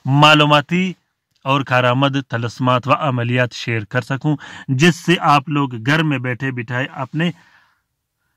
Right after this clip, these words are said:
मसले और मसाइल, मामूलात और मुश्किलात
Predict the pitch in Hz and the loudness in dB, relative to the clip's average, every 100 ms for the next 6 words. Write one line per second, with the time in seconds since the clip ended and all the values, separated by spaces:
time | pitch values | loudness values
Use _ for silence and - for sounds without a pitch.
0 | _ _ _ _ - 147 135 170 170 151 | _ _ _ _ 2 2 2 4 6 6
1 | 135 - 135 131 120 123 127 127 131 123 | 4 6 4 4 2 0 0 2 4 2
2 | - 127 123 113 - 120 120 113 | -2 -4 -4 -6 -8 -2 2 2